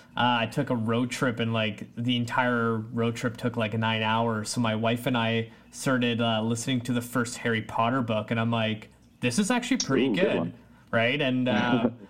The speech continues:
Speaker 2: <laughs>
Speaker 1: we've been, like, now downloading all the, <laughs> uh, books onto our phones. So, like, the last ten
Speaker 2: Mm-hmm.
Speaker 1: minutes, uh, before bed, we start listening to Harry Potter, and that, like, just knocks me right
Speaker 2: <laughs>
Speaker 1: out. It's amazing.
Speaker 2: <laughs> That's awesome.
Speaker 1: Yeah.
Speaker 2: Yeah, I did that. That's funny you mentioned you did,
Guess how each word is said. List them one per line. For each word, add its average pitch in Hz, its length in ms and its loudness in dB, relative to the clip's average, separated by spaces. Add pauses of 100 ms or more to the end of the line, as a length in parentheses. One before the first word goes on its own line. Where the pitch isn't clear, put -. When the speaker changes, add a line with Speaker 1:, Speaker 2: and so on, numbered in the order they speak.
Speaker 2:
<laughs> - 260 -20
Speaker 1:
we've 131 240 2
been, 147 160 0
like, 135 360 0
now 127 380 2
downloading 123 560 0
all 120 480 0
the, 117 260 0 (100)
<laughs> - 100 -2
uh, 120 160 0
books 113 440 -4
onto 117 360 0
our 113 160 0
phones. 127 680 -4 (280)
So, 127 200 0
like, 120 400 0 (160)
the 135 80 2 (140)
last 120 320 0
ten 120 160 0
Speaker 2:
Mm-hmm. 98 60 2
Speaker 1:
minutes, 117 280 -4
uh, 117 220 -2
before 117 460 -2
bed, 113 320 0
we 123 80 0
start 120 260 -2
listening 113 320 -2
to 113 60 -4
Harry 113 240 0
Potter, 117 340 0
and 123 120 0
that, 113 140 -2
like, 120 300 -4 (200)
just 156 220 0
knocks 131 440 2
me 135 200 2
right 127 340 2
Speaker 2:
<laughs> - 0 -
Speaker 1:
out. 117 280 2
It's 147 160 -2
amazing. 135 580 -2 (520)
Speaker 2:
<laughs> - 600 -10
That's 113 200 4
awesome. 98 400 0
Speaker 1:
Yeah. 113 140 2
Speaker 2:
Yeah, 117 100 2
I 135 80 2
did 156 160 -2
that. 113 160 0
That's 110 120 -2
funny 143 200 0
you 131 100 -6
mentioned 117 260 0
you 113 60 2
did, 110 240 0